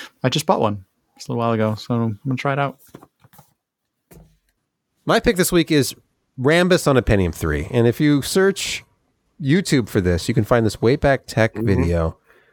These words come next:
Speaker 2: where he showcases
Speaker 3: Yeah.
Speaker 2: this Pentium three system with Rambus.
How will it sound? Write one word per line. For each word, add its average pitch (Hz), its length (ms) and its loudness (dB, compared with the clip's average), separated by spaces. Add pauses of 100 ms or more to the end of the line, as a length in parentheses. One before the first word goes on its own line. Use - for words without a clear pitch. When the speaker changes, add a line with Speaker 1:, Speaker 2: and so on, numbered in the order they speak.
(100)
Speaker 2:
where 120 100 2
he 113 60 4
showcases 131 880 0
Speaker 3:
Yeah. - 20 0
Speaker 2:
this 117 240 0
Pentium 165 380 2
three 143 320 2
system 98 640 0 (800)
with 123 280 0
Rambus. 117 1120 0